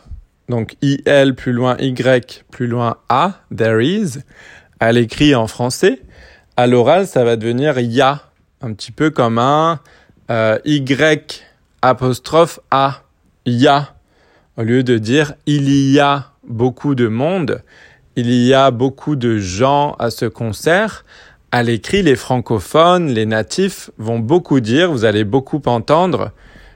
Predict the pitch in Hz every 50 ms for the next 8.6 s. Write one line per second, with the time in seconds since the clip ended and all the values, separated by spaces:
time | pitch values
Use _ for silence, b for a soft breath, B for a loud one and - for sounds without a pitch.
0 | b b 120 120 113 131 185 - - - 143 120 107 107 147 180 190 185 151 123
1 | - - - 139 143 135 - 135 123 113 107 101 - 117 120 120 123 147 147 147
2 | 156 147 - - _ _ _ _ _ _ _ _ _ _ _ - 123 120 120 120
3 | 135 143 147 143 131 - _ _ _ _ b b b b b b b b b b
4 | - 120 123 117 123 160 170 - - 160 151 139 131 139 165 180 190 196 170 135
5 | - - 120 123 - - - 151 147 139 - - 151 139 127 120 - - _ b
6 | b b b b b b b b b _ _ - 120 117 117 117 117 113 123 123
7 | 120 151 165 160 - 170 160 151 160 175 185 175 - - 147 135 135 135 131 -
8 | - 151 156 156 156 147 123 113 98 104 113